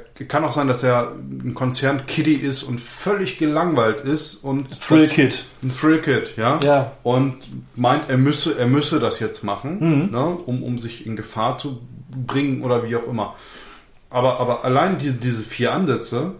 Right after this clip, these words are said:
Speaker 2: Ja.
Speaker 1: die bieten schon mal viel Potenzial für die Spielerschaft und für die, äh,
Speaker 2: Für die Spielleitung,
Speaker 1: für die,
Speaker 2: ja.
Speaker 1: für den Spielleiter.
Speaker 2: Ja, das
Speaker 1: Ja.
Speaker 2: stimmt. Ja, das ist richtig. Also, das ist halt, und genau das sind halt diese groben Skizzen,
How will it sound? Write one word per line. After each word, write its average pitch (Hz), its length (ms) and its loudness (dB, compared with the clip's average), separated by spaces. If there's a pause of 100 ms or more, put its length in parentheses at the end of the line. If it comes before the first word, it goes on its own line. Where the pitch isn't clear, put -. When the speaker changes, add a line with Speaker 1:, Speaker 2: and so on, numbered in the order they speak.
Speaker 2:
Ja. 156 240 6
Speaker 1:
die 135 120 -2
bieten 185 260 -4
schon - 180 -4
mal 143 120 0
viel - 240 -8
Potenzial 120 720 0
für - 160 -12
die 95 100 -16
Spielerschaft 127 640 -6
und 127 160 -4
für 147 260 -6
die, 147 280 -4
äh, 135 560 -4
Speaker 2:
Für 147 140 -2
die 147 40 -4
Spielleitung, 123 400 2
Speaker 1:
für 123 60 0
die, 131 60 0
Speaker 2:
ja. 117 100 0
Speaker 1:
für 127 260 -6
den 113 80 -4
Spielleiter. 110 520 -6 (320)
Speaker 2:
Ja, 110 180 -8 (160)
das 113 120 -4
Speaker 1:
Ja. 120 60 -4
Speaker 2:
stimmt. 127 240 -4 (800)
Ja, 185 140 6
das 156 100 2
ist 160 160 0
richtig. 131 340 -2
Also, 143 200 2 (460)
das 151 200 2
ist 190 140 -4
halt, 180 340 2 (180)
und 165 180 -8
genau 156 280 4
das 180 140 -4
sind 165 100 -2
halt 160 140 2
diese 143 120 -2
groben 131 360 -2
Skizzen, 196 560 0